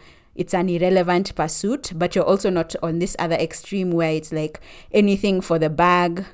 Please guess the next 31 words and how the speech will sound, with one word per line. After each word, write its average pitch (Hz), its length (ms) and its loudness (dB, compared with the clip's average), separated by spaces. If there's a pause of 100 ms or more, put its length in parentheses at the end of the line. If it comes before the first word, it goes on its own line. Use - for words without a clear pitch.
(300)
you 185 140 -4
know, 165 340 0 (400)
I'll 175 460 4 (500)
kill 202 240 6
someone, 180 760 2
I - 80 0
don't 185 200 0
care 175 440 2
where 170 280 2
this 165 420 -4
path - 400 -4
ends, 165 460 0
but 151 320 -6
I 165 40 -4
have 160 320 -4
to 147 360 -6 (240)
get - 500 -6
the, 147 400 -8
the 147 120 -10
cash. - 440 -12 (460)
Um, 170 560 0 (560)
but 196 180 2
so - 200 8
let's 220 220 6
move 208 180 -2
on 190 160 4
to 175 100 -10
the 160 240 0
dimension 165 540 -2
of 156 120 -6
spending. 165 760 -2